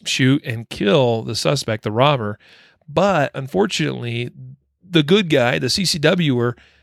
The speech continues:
gets hit by, by gunfire, and so does one of his sons.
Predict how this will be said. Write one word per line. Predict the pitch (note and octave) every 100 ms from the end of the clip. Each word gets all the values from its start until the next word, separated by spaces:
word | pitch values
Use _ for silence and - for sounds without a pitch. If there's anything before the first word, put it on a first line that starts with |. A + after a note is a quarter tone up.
| _ - C3+
gets | D#3+ C#3+ -
hit | C#3 C#3+
by, | C3+ B2 D3 -
by | B2
gunfire, | B2+ A#2 - A#2 B2 C3
and | C#3
so | - A#2 D#3+
does | E3 D3+
one | D3+ D3
of |
his | B2 G#2+
sons. | - D3 E3+ G#2 D#2+ -